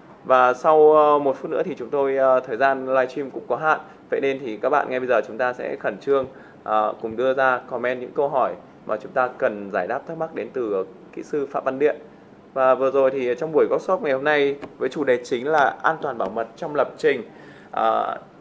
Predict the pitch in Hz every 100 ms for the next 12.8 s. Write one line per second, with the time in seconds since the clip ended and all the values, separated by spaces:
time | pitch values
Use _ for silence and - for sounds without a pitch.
0 | - 151 180 170 117 110 110 147 139 -
1 | 143 135 131 120 107 107 143 143 139 120
2 | 104 - - - - - 151 143 143 -
3 | - 127 - 208 196 131 139 147 110 113
4 | 113 117 104 107 117 156 160 147 113 160
5 | 127 143 - 156 185 - - - 127 123
6 | 131 139 151 147 135 - 113 107 120 175
7 | 127 101 110 - 135 - 113 165 170 139
8 | 135 117 113 104 95 139 110 110 139 110
9 | 123 117 98 120 139 113 131 151 156 -
10 | 117 165 - - - - - - 127 123
11 | 120 120 139 135 113 104 101 98 98 110
12 | 156 98 98 101 117 113 -